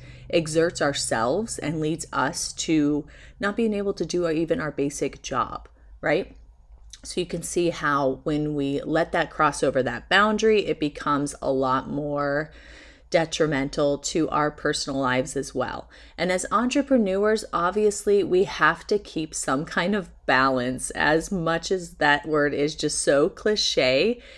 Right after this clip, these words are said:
it's reality, right? Who is looking for more balance? <laughs> I feel like so many small business owners would say yes to that,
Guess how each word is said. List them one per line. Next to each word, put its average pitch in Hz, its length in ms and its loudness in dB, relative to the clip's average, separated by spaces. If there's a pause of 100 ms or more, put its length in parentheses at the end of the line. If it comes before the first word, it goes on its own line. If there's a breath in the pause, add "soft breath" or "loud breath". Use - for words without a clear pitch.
(160 loud breath)
it's - 240 -2
reality, 127 720 2
right? 151 320 2 (320 loud breath)
Who 202 260 4
is - 220 -2
looking 151 320 0
for 143 160 -2
more 139 200 -2
balance? 123 600 -2 (640 loud breath)
<laughs> - 720 -20
I 175 140 2
feel 262 180 6
like 247 240 4
so 156 320 2
many 156 380 0
small 139 340 -2
business 131 460 0
owners 170 500 -2
would 147 180 0
say 139 320 0
yes 147 560 0
to 180 180 2
that, 135 380 0